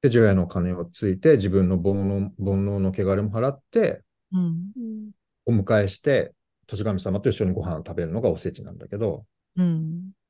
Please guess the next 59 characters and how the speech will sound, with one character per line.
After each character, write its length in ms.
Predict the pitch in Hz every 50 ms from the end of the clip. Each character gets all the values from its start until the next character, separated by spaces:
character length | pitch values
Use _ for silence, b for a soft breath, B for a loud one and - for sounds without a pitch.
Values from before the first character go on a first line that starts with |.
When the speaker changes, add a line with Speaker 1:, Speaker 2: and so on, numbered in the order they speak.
| -
Speaker 3:
う 40 | 208
ん。 60 | 214 220 233 254 277 302 339 370 381 392 392 _ _ _ _ _ _ _ _ _ _ _ _ _ _ _ _ _ _ -
Speaker 1:
ご 140 | 123 139 139
先 280 | 135 - 208 208 208 196
祖 120 | 170 170
様 320 | 156 - 156 151 151 151 147
も 380 | 156 170 160 143 123 107 98 95
同 320 | 147 151 160 170 180 190
席 340 | 185 190 175 170 - 180 175
の 160 | 170 165 165
中、 720 | 165 170 180 175 - 151 151 151 135 117 98 87 82 - - _ _ _ _ _ _ _ _ _ -
Speaker 3:
う 80 | 214
ん。 100 | 226 240
Speaker 1:
ご 60 | 269 269
飯、 480 | 277 269 262 247 220 196 180 170 156 165 175 _ _ _ _ _ _
正 240 | - - 101 90 85
月 260 | 85 78 - - -
っ 20 |
て。 160 | _ - -
だ 40 | -
か 100 | - 127
ら 40 | 113
正 220 | 107 175 175 185
月 240 | 185 190 190 190 208
の 160 | 190 165 143
間 240 | 139 139 139 147 143
は、 420 | 156 175 185 156 107 80 78 - _ _ _ _ _ _ _ _ _ _ _ _ _ _ -
年 220 | - 127 120 165
神 160 | 185 175 151
様 240 | - 107 90 85 85
来 140 | - - -
て 140 | - 170 113
ん 60 | 87
の 80 | 78
ね。 100 | 90 92
ご 120 | 107 120 127
先 240 | 131 185 185 180 170
祖 80 | 170
様 260 | 147 - 143 147 151
も 200 | 156 160 156 -
お 80 | 151 160
る 100 | 131 120
し、 180 | 107 - - 147
Speaker 3:
う 440 | 147 139 131 107 - 277 302 320 339
ん。 40 | 359 359
Speaker 1:
そ 80 | 370 381 392 381 392 214
の 40 | 208
巡 280 | 107 113 117 131 135 139
り 80 | 139
を 60 | 135
生 100 | 131 135
み 60 | 139 139
出 120 | 143 135
す 220 | 135 - _ _ -
神 200 | - 127 123 117
様 220 | - 117 107 107 107
が 100 | 110 95
い 180 | - 110 113
て 440 | - - - 277 285 - - - _